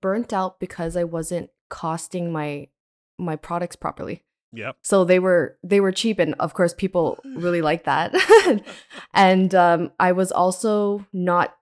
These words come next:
Speaker 1: baking things that felt aligned with me. I was baking things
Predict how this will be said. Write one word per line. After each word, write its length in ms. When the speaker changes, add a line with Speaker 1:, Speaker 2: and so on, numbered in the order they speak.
Speaker 1:
baking 340
things 300
that 420
felt 640
aligned 420
with 180
me. 320
I 120
was 180
baking 440
things 680